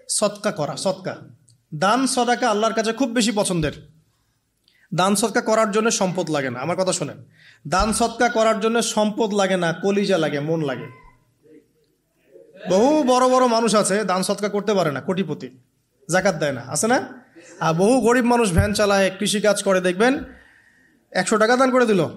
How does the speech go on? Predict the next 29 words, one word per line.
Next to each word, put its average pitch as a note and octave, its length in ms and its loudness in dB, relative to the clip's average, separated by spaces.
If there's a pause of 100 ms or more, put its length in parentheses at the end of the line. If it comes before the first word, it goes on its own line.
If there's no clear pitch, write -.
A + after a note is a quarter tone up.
(300)
মন A#3 340 2
থাকতে B3+ 260 -2
হয়, F#3 140 2
মন, E3+ 320 -2
কলিজা A#3 360 2
বড় A3 180 2
থাকতে F3+ 260 -4
হয়। A#2 180 -12 (1120)
তো E3+ 60 -4
যাদের G3 280 2
কলিজা C4 440 2
বড়, A#3 260 2
মন A#3 300 4
বড়, A3+ 200 2
তারা G#3 180 2
দান F#3+ 160 0
সদকা F#3 260 -4
করতে E3 220 -8
পারবে C#3+ 200 -8
ইনশাআল্লাহ। B2 380 -14 (200)
আর D#3+ 100 -8
যার G#3 200 2
মন B3+ 280 4
বড়, B3+ 200 4
সেখানেই C4 400 2
তো D4 80 2
আল্লাহর C#4 220 4
নূর C4+ 180 2
আসবে। D3+ 280 2